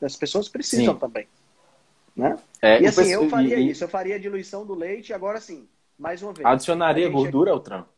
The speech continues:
Speaker 1: Não, não, não, não
Speaker 2: Porque
Speaker 1: adicionaria, eu faria uma diluição, diluição com água mesmo, é, não adicionaria gordura, e, porque o leite já tem bastante gordura saturada,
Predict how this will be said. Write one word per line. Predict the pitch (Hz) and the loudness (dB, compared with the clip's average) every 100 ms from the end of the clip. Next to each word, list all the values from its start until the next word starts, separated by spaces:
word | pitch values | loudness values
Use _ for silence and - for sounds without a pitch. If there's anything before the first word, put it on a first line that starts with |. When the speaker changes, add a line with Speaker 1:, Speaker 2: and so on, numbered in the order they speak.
| _ _ _ | _ _ _
Speaker 1:
Não, | 214 202 226 | -4 -2 -2
não, | 196 185 | -6 -8
não, | 175 143 170 | -8 -12 -12
não | 156 | -6
Speaker 2:
Porque | 131 - 139 | -6 -2 -2
Speaker 1:
adicionaria, | 135 | 0
eu | |
faria | 123 196 | 0 -2
uma | 196 | -6
diluição, | 185 190 190 208 220 | -6 -8 -6 -6 -8
diluição | 208 185 190 220 | -8 -12 -10 -12
com | 214 | -4
água | 180 180 214 | -4 -2 -4
mesmo, | 151 156 220 302 _ _ _ - | -6 -6 -10 -16 _ _ _ -8
é, | 151 151 147 | -2 -2 -2
não | 190 | -2
adicionaria | 240 - 196 160 160 | -4 -6 -4 -2 -4
gordura, | 143 131 135 165 240 - _ _ | -6 -8 -6 -4 -6 -12 _ _
e, | 160 175 180 180 180 175 170 - | -6 -4 -4 -4 -2 -2 -2 -4
porque | 170 | -6
o | 180 | -2
leite | 165 180 | -2 -2
já | 160 | -4
tem | 151 175 | -4 -4
bastante | 175 143 185 208 | -4 -6 -6 -8
gordura | 175 143 143 | -8 -6 -8
saturada, | 139 135 127 117 131 | -8 -10 -10 -8 -10